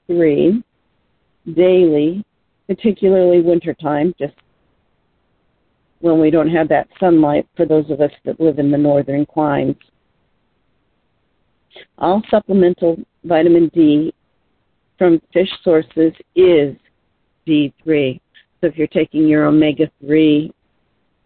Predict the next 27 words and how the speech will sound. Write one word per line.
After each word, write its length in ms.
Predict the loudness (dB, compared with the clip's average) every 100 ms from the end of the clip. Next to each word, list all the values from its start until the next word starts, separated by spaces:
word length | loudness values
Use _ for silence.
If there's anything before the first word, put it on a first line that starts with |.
| -10
um, 500 | -6 -6 -6 -8 -12 _ _ _ _ _ _ _ _ _ _ _ _ _ _ -6
if 160 | -2
you're 120 | 0
taking 340 | 0 0 2 2
your 120 | 4
marine 400 | 4 4 2 2
omega 540 | 2 2 0 0 -2 -6 _ _ _ _ _ _ _ _ _ _ _ _ _ _ _
and 180 | -2 0
your 120 | 0
krill 420 | -2 -2 0 0
oil, 340 | 2 2 2 -2 -2
both 200 | -2 -2
of 100 | -6
those 200 | -4 -4
will, 220 | -6 -10 -10 _ _ -10
should 140 | -6
give 200 | -2 -2
you 100 | -4
that, 240 | -4 -6 -4
that, 180 | -6 -6 _ _ _ _ -6
uh, 200 | -4 -4
vitamin 460 | -2 -2 0 -2
D 360 | 0 0 -2 -4 _ _
three. 340 | -4 -2 -4 -10 _ _ _ _ _ _ _ _ -20 -10
Resistance 580 | -2 0 0 0 2 0 0
exercise 720 | -6 -6 -16 -6 -2 -2 -4 -10 -20 _ _ _ _ _
plays 260 | 0 2